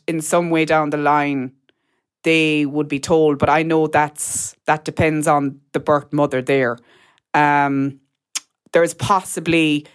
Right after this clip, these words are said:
possibly a, a chance there for the older, s-,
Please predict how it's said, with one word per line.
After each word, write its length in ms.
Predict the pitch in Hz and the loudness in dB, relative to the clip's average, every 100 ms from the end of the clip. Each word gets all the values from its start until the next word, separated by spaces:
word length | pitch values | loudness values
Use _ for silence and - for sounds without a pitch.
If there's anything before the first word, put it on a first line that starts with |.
| _ _ | _ _
possibly 640 | 202 180 - 165 160 156 - | 2 2 0 -6 -2 -2 0
a, 180 | 160 - | -2 -2
a 40 | 156 | -4
chance 420 | - 170 151 151 | 0 0 0 -2
there 220 | 165 151 | 0 0
for 140 | 147 151 | 0 -4
the 180 | 143 - | -2 2
older, 340 | 170 170 156 | 2 4 0
s-, 300 | 151 - | -2 -6